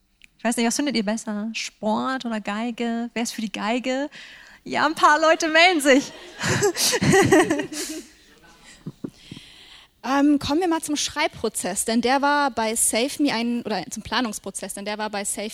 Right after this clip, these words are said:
Speaker 2: Me ein ganz anderer als bei deinen vorherigen Büchern. Erzähl doch mal, was da so anders war.
Speaker 1: Also dieses Mal habe ich, wie gesagt, erstmal mit diesen Charaktersteckbriefen gearbeitet, die sehr ausführlich waren. Ich habe nicht mehr so viel aus dem Bauch heraus geschrieben.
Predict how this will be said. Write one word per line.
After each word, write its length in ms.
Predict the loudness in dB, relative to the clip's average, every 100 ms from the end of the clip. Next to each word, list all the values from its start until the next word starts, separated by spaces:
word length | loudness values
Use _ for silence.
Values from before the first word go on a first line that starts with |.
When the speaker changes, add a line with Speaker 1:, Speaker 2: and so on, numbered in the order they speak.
| -4
Speaker 2:
Me 220 | -4 -4
ein 160 | -4 -2
ganz 240 | -2 -2
anderer 560 | -4 -6 -4 -4 -6 -6
als 200 | -8 -8
bei 120 | -6
deinen 180 | -6 -6
vorherigen 480 | -8 -6 -6 -8 -10
Büchern. 320 | -12 -14 -12
Erzähl 260 | -12 -6 -6
doch 140 | -4
mal, 320 | -2 -2 -4
was 240 | -6 -6 -4
da 140 | -4
so 80 | -4
anders 400 | -4 -4 -6 -10
war. 160 | -14 -16 _ _ _ _ -20 _ _ _ _
Speaker 1:
Also 320 | -2 0 0 0
dieses 300 | 0 0 2
Mal 80 |
habe 80 | 2
ich, 100 | 2
wie 80 | -2
gesagt, 300 | -2 -2 -2
erstmal 200 | 0 0
mit 120 | 0
diesen 180 | -2 -4
Charaktersteckbriefen 1040 | -6 -6 -2 -2 -2 -4 -2 -2 -2 -4
gearbeitet, 640 | -2 0 0 0 -2 -4 -4
die 100 | 0
sehr 220 | 2 4
ausführlich 580 | 2 2 -2 0 0 0
waren. 360 | 0 2 0 -4 _ _ _ -4
Ich 60 |
habe 140 | -2 -2
nicht 120 | 0
mehr 120 | 2
so 80 | 2
viel 160 | 0 -2
aus 120 | -2
dem 140 | -2
Bauch 260 | 4 4 4
heraus 360 | 4 4 2
geschrieben. 580 | 0 -2 -2 0 0 -2